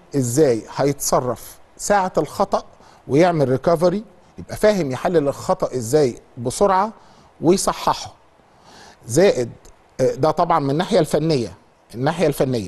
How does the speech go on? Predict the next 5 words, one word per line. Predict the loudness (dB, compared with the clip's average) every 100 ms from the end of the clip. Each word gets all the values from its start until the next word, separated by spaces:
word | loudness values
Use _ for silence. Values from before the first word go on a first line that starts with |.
| -4
أما | -2 -2
الناحية | -4 -4 -2
التكتيكية | -4 -4 -8 -4 -6 2 2 2 -2 -12 _ _ -4
الجماعية، | -2 2 2 2 2 2 2 0 -8 -20 -20 -20 -20 _ _ _ _ -4
التواصل | -2 2 4 4 2 0 0 0